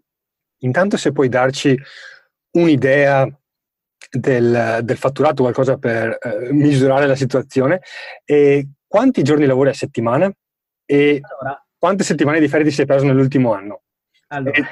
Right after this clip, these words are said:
Speaker 1: te lo chiedo queste ultime due giusto per
Speaker 2: Sì.
Speaker 1: spiegarti le domande che magari
Speaker 2: Allora.
Speaker 1: possono sembrare strane.
Speaker 2: Allora,
Speaker 1: È per
Speaker 2: eh, mm.
Speaker 1: spiegare
Speaker 2: Ok.
Speaker 1: qual è la tua vita da imprenditore.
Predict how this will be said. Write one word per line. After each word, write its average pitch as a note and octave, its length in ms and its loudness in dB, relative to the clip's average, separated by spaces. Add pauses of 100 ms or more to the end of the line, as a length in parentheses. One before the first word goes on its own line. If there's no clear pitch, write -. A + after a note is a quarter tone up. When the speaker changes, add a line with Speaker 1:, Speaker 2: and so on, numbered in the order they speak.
(140)
Speaker 1:
te E3+ 100 0
lo E3 80 2
chiedo D#3 480 2
queste D3 220 0
ultime D#3 300 2
due D3 280 4
giusto C3+ 280 -2
per B2+ 560 -2
Speaker 2:
Sì. F#2+ 100 -20 (100)
Speaker 1:
spiegarti D3 360 2
le D3+ 60 4
domande C#3 360 2
che C3+ 60 -2
magari C3 180 0
Speaker 2:
Allora. C3 140 0
Speaker 1:
possono C3 180 0
sembrare C3 400 2
strane. B2+ 400 -2 (340)
Speaker 2:
Allora, D3+ 280 -2
Speaker 1:
È C#3+ 100 -2
per C#3+ 280 2
Speaker 2:
eh, C3+ 180 -6 (640)
mm. C3+ 360 -12 (360)
Speaker 1:
spiegare E3 640 0
Speaker 2:
Ok. D3 220 -6
Speaker 1:
qual D3 180 0
è C#3+ 400 0
la C3 160 0
tua C#3+ 160 0
vita C3 240 0
da B2 80 0
imprenditore. A#2 680 -4